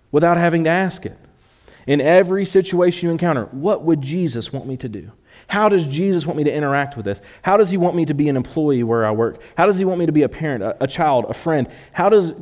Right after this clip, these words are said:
Christ want me to interact in these situations? What should I do? We ask that question. Paul's praying they would know the answer. I want you to have all spiritual wisdom and understanding of his will in your life.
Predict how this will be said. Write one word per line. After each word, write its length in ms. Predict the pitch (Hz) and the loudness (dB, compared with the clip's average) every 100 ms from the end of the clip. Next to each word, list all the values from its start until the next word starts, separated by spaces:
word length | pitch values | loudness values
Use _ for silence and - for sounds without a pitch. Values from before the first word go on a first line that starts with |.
| - | -18
Christ 580 | - - 208 160 139 151 | -18 -4 0 0 -2 -4
want 120 | 147 | -4
me 80 | 147 | -4
to 120 | - | -4
interact 580 | 170 175 151 139 139 - - _ | -2 0 0 0 -6 -20 -20 _
in 60 | 143 | -4
these 140 | 139 | -2
situations? 800 | 139 135 123 95 - 110 - - _ _ _ | -4 -4 -2 -2 -6 -16 -18 -20 _ _ _
What 480 | 120 143 170 - - | -4 -2 -2 -8 -20
should 400 | - - 151 143 | -16 -6 -4 -2
I 240 | 120 120 110 | -2 -4 -4
do? 320 | 104 90 90 _ _ _ _ _ _ _ _ _ _ _ - | -8 -10 -14 _ _ _ _ _ _ _ _ _ _ _ -2
We 120 | 131 | 0
ask 280 | 156 165 - | 2 -2 -2
that 140 | 110 | -8
question. 300 | - 101 98 | -6 -8 -10
Paul's 340 | - 156 180 - | -6 0 0 -2
praying 320 | 190 180 117 | -4 -2 0
they 100 | 120 | 0
would 120 | 120 | 0
know 120 | 123 | -2
the 120 | 131 | -2
answer. 360 | 147 147 - - - _ _ _ _ | -6 -8 -14 -18 -20 _ _ _ _
I 60 | - | -4
want 140 | 139 | -2
you 40 | 143 | 0
to 60 | 123 | 0
have 80 | |
all 360 | 107 131 160 185 | 0 2 4 2
spiritual 440 | - 185 180 175 | 2 2 2 2
wisdom 320 | 147 127 110 107 - _ | 2 2 -2 -8 -14 _
and 100 | 123 | -4
understanding 520 | 123 131 131 123 107 | -2 -2 -4 -4 -2
of 80 | 101 | -2
his 180 | 110 104 | -4 -4
will 300 | 101 92 95 _ 107 | -6 -8 -12 _ -12
in 100 | 104 | -10
your 120 | 95 | -10
life. 360 | 110 - - | -12 -18 -20